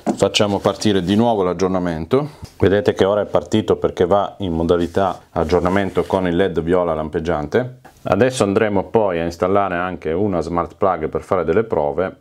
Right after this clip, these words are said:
Non vi avevo detto che, eh, sono tra l'altro compatibili con Matter e che sono da dieci ampere, massimo duemilacinquecento watt l'una.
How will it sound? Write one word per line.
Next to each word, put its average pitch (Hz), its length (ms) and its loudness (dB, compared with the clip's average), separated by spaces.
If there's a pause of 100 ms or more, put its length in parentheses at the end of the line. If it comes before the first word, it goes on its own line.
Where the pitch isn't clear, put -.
(220)
Non 107 300 0
vi 98 80 2
avevo 95 280 2
detto 98 420 -2
che, 95 460 -2
eh, 76 320 -2
sono 107 360 -2
tra - 160 0
l'altro 101 320 -2
compatibili 82 540 -4
con 78 160 -4
Matter 78 600 -2 (100)
e 107 160 2
che - 360 0
sono 82 420 0
da 78 280 0
dieci 95 440 2
ampere, 95 580 -2
massimo 107 720 -2
duemilacinquecento 87 1300 -2
watt - 300 -2
l'una. 71 460 0